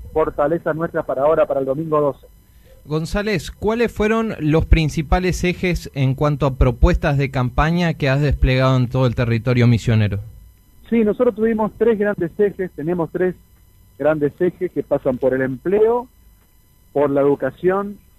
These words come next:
Speaker 1: y por la transparencia. El empleo, Gastón, tiene que ver con la principal preocupación de hoy del misionero, que es el aumento constante de los precios, de la inflación.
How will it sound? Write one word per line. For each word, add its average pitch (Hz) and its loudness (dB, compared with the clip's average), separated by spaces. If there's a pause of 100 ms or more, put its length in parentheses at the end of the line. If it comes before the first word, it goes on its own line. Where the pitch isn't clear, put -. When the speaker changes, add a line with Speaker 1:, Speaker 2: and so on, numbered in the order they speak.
(220)
Speaker 1:
y 180 -2
por 147 -4
la 143 0
transparencia. 127 -8 (600)
El 151 -2
empleo, 196 0
Gastón, 196 -2
tiene 180 -4
que 156 -6
ver 170 0
con 160 -2
la 147 2
principal 151 -8
preocupación 156 -8
de 143 -4
hoy 165 0
del 156 -4
misionero, 143 -6 (680)
que 139 -2
es 143 0
el 143 2
aumento 143 0 (140)
constante 160 -2
de 147 2
los 135 -2
precios, 185 0
de 131 2
la 131 0
inflación. 170 -6